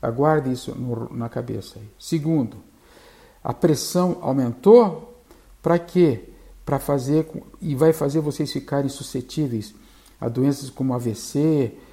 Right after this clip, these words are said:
como essas doenças, é,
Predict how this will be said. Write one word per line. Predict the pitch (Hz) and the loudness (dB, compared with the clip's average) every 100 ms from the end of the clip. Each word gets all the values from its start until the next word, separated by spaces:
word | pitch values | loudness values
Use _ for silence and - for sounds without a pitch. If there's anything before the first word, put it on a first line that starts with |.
| - - | -20 -6
como | 131 120 | -2 0
essas | 123 123 120 | -2 -4 -4
doenças, | 117 123 127 - 120 - - - - - | -2 -2 -2 -6 -10 -10 -18 -20 -20 -12
é, | 113 107 101 - - | -8 -6 -6 -6 -8